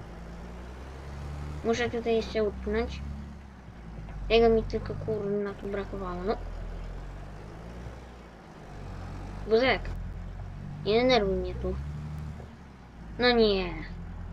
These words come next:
Guzek. Dobra,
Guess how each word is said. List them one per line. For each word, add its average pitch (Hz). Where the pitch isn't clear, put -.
Guzek. 190
Dobra, 185